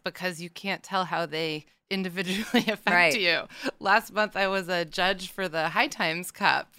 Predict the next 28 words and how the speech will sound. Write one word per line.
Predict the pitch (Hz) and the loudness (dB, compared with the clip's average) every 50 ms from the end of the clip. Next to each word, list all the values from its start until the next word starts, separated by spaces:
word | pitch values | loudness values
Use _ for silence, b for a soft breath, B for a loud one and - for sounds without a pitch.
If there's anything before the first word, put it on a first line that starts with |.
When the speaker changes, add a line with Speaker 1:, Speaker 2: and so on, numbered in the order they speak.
| - - | -8 -2
Speaker 1:
and | 175 175 165 165 180 185 170 B B B B B - | 0 2 2 2 -2 -6 -12 B B B B B -2
I | |
received | 190 190 190 170 - 202 202 180 - _ | 0 0 0 -4 -6 -8 -8 -8 -10 _
twenty-eight | - - - 240 226 233 233 226 220 220 226 196 - _ | -20 -8 -4 -4 -2 -2 -2 -2 -2 -2 -4 -4 -6 _
one | 202 202 190 196 208 214 | -2 -2 0 0 0 -2
gram | 180 202 196 196 196 202 208 | -2 0 0 2 0 0 -2
samples | 196 - 190 185 202 202 - 226 226 233 240 214 202 | -6 -4 -2 -2 -2 -2 -2 0 0 0 0 -2 -4
of | 190 180 | -8 -8
flour, | - - 190 190 208 220 226 208 190 180 175 180 b b b b b _ | -8 -4 0 2 4 4 4 2 2 0 0 -2 b b b b b _
and | 185 185 | -2 0
I | 180 180 | 0 2
was | 180 185 185 175 | 2 0 -4 -4
supposed | - 196 - - 202 190 185 - - - | -8 -12 -6 -2 -2 -2 -2 -4 -8 -6
to | 196 196 185 180 180 170 b b b b b b _ _ _ | -2 0 2 2 0 -2 b b b b b b _ _ _
say | - - 208 202 208 | -4 0 2 2 2
which | 170 202 202 - - | 2 0 -4 -4 -6
one | 185 190 190 196 196 190 | -2 0 0 0 0 -2
was | 190 185 180 175 180 175 165 170 - - - - _ _ _ | 0 0 0 0 0 -2 -4 -8 -12 -12 -14 -20 _ _ _
the | - 196 | -4 -2
most | 196 185 185 170 - | 0 -2 -2 -4 -6
delicious | - 196 220 262 294 - - - 262 247 240 247 233 - | -8 -4 -2 0 0 0 0 0 2 4 4 2 2 0
or | 190 180 | -4 -2
which | 185 214 - - | -2 -2 -2 -2
one | 202 202 202 202 202 | 0 0 0 2 0
was | 196 190 170 160 | -2 -4 -4 -6
the | - | -6
most | 190 190 185 170 - | -4 -4 -4 -6 -8
effective. | - 175 - - - 196 202 - - - 196 160 147 151 160 185 214 - | -10 -12 -6 -4 -4 -4 -4 -6 -4 0 2 2 2 2 0 -4 -10 -16